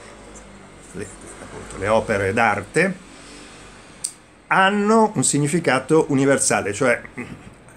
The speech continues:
contengono al tempo stesso, addirittura, no, contengono l'universale, addirittura, eh, Croce dice sono, sono cosmiche, hanno un significato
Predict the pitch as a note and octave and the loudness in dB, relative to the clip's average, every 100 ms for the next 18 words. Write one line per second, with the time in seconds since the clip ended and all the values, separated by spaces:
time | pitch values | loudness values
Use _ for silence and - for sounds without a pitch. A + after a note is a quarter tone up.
0 | - - - - - - - - - - | -20 -20 -20 -20 -20 -20 -20 -20 -20 -20
1 | - - - - - C#3+ B2+ - F3+ E3+ | -20 -20 -20 -20 -4 -2 -2 2 4 4
2 | F3 F3+ F3+ D#3+ C#3 - C3+ C3+ F3 - | 4 4 4 4 2 0 -2 0 0 2
3 | D3+ C#3+ F3+ D3 C3 D3+ D3+ G3 B2+ - | 4 4 4 4 4 2 4 4 2 -4
4 | C#3 D3 - - - - G#2+ - - - | -12 -12 -14 -20 -20 -20 -20 -20 -20 -10
5 | C3 D#3 D3 C#3 B2 D#3 G3 - D#3 A2+ | -2 2 4 4 4 4 4 4 4 2
6 | A2+ B2 - F3+ E3 B2 - - - - | 0 -2 2 4 4 2 -2 -16 -20 -20
7 | - - - - - F2+ - - - - | -16 -14 -14 -14 -14 -14 -14 -14 -14 -12
8 | - B2 D#3 A#2 A#2+ G#2 - A2+ A#2 A#2 | -6 -2 0 0 0 2 2 2 2 0
9 | A2+ A2 G#2+ G#2 G#2 - - - - G#2+ | 0 -4 -6 -8 -10 -14 -20 -18 -10 -8
10 | G2+ E3+ D3+ B2+ C3 A2+ C3 A#2 - - | 4 6 6 6 4 2 2 0 -2 -12
11 | - - - - - - B2 A#2 A2 A2 | -20 -20 -20 -20 -18 -6 -2 -2 -2 -2
12 | G2+ G#2 A#2+ A2+ A2+ G#2+ - | -4 -4 -2 -2 0 -2 -4